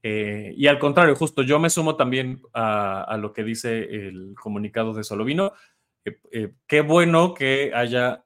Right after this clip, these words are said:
artistas entusiasmados en participar en este tipo de proyectos. Y si quieren pagar, paguen, no pasa nada. Pues es que, a ver, la gente tampoco trabajamos de aplausos ni nada. Pues si se tiene que cobrar, se cobra.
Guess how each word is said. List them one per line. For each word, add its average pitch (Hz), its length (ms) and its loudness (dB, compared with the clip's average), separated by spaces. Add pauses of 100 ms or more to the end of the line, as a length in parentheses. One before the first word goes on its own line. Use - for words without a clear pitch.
artistas 113 520 -8
entusiasmados 107 920 -8
en 107 200 -10
participar 104 720 -6
en 104 220 -12
este 101 180 -16
tipo 104 360 -20
de - 300 -20
proyectos. 170 800 2 (220)
Y - 140 -12
si 113 160 -10
quieren 143 180 -6
pagar, 117 300 -2
paguen, 123 360 0
no 117 120 -4
pasa 139 200 -4
nada. 127 300 0
Pues 120 120 -12
es 131 100 -10
que, 185 180 -4 (240)
a 113 80 -4
ver, 143 220 4
la 120 140 4
gente 135 260 -8
tampoco 147 360 -6
trabajamos 117 440 -2
de 123 60 0
aplausos 107 440 -6
ni 110 80 -6
nada. 113 260 -6
Pues 104 140 -16
si 107 100 -14
se 101 140 -10
tiene 127 220 -8
que 156 100 -8
cobrar, 131 300 -2
se 139 120 -6
cobra. 175 400 4